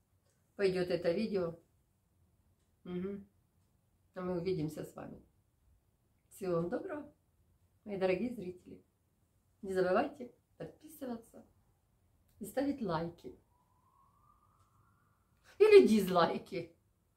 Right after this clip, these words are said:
Ставьте, что хочется. А не хочется, так и ничего не ставьте. И не подписывайтесь. Смотрите просто так.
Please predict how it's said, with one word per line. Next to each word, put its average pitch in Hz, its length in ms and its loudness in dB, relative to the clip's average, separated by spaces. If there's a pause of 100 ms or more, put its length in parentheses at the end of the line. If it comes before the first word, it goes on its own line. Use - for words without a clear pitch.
(1500)
Ставьте, 480 460 10
что 370 240 2
хочется. - 680 -6 (200)
А - 280 -4
не 339 160 4
хочется, 302 420 4
так 240 200 2
и 240 80 2
ничего 185 420 -2
не - 80 -18
ставьте. - 500 -16 (440)
И 262 80 -2
не 240 120 8
подписывайтесь. 185 920 -4 (1400)
Смотрите 392 1160 6
просто 339 380 4
так. 156 300 -10